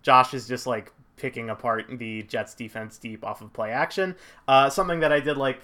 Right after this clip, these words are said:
in this game, uh, is that the Bills finally got some of their, uh, some of their more interesting pieces involved, like Isaiah McKenzie, Matt Breida, Gabe Davis, players that I think that Bills fans have been wondering why they haven't been involved.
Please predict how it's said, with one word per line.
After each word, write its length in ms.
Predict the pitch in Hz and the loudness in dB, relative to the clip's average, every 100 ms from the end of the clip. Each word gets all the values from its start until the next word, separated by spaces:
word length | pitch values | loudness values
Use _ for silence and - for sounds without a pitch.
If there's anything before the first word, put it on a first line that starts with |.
| _ | _
in 100 | 135 | -8
this 180 | 127 120 | -6 -6
game, 460 | 123 117 110 110 - | -4 -2 -4 -8 -6
uh, 260 | 123 113 107 120 | 0 0 0 -4
is 140 | 110 | -6
that 400 | 117 113 113 - - - - | -2 0 -2 -6 -20 -18 -12
the 80 | 135 | 0
Bills 180 | 165 175 | 0 4
finally 300 | 202 190 190 | 2 4 6
got 240 | 190 185 | 6 6
some 160 | 180 170 | -2 0
of 80 | 160 | 2
their, 460 | 165 160 165 - 131 | 4 4 2 2 4
uh, 680 | 139 143 147 143 147 135 127 | 8 8 8 8 6 2 -6
some 180 | - 165 | -6 0
of 60 | 160 | 0
their 100 | 156 | 2
more 420 | 147 143 143 143 | 4 6 6 4
interesting 480 | 143 139 135 143 131 | -2 -6 -6 -8 -6
pieces 380 | 139 127 123 | -8 -8 -6
involved, 480 | 123 117 107 107 107 | -4 -2 -2 -4 -4
like 220 | 110 107 - | -8 -6 -8
Isaiah 280 | 107 117 110 | -8 -8 -8
McKenzie, 520 | 107 196 190 185 170 | -2 -2 0 -4 -2
Matt 240 | 113 110 | -2 -2
Breida, 420 | 147 151 143 139 | -2 0 2 2
Gabe 240 | 120 120 101 | 0 -4 0
Davis, 400 | 139 135 135 - | 2 4 0 -4
players 540 | - 147 143 139 - - - _ _ | -2 2 2 0 -4 -18 -20 _ _
that 120 | 135 127 | -2 0
I 80 | |
think 280 | 131 147 143 | 0 -6 -6
that 200 | 131 123 | -4 -4
Bills 200 | 135 127 | -4 -6
fans 280 | - 127 123 | -4 -6 -4
have 140 | 131 110 | -10 -8
been 420 | 113 110 107 113 | -8 -8 -10 -6
wondering 460 | 117 120 117 117 | -4 0 -2 0
why 180 | 107 110 | 0 0
they 140 | 107 104 | -2 -2
haven't 360 | 117 131 151 | 0 0 -2
been 140 | 156 156 | -2 -4
involved. 540 | 151 151 170 180 | -2 0 0 -4